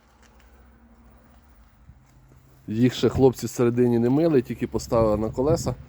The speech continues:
тому не лякайтесь. Японці не від-, відрізняються чистоплотністю.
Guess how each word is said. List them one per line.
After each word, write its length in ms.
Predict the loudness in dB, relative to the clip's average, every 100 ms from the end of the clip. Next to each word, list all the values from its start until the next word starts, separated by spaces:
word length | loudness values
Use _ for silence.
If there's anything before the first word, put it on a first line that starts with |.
| -16 -12
тому 200 | -6 -4
не 120 | -2
лякайтесь. 580 | -4 -4 -4 -4 -6 -12 -12 -14 -16 -16 -14 -8
Японці 600 | -6 -2 -2 -2 -4 -8 -8 -14 -16 -14 -14 -14 -16 -18 -18 -16 -8
не 320 | 0 2 2
від-, 240 | -2 -6 -8 -10 -14 -16 -16 -16 -14 -12 -12 -12 -14 -14 -16 -12 -4
відрізняються 880 | -2 0 0 2 4 4 2 -2 -4 -14 -20 -20 -20 -20 -20 -20 -20 -20 -20 -20 -20 -20 -20 -8
чистоплотністю. 1080 | -8 -4 -6 0 0 2 -2 -4 -6 -6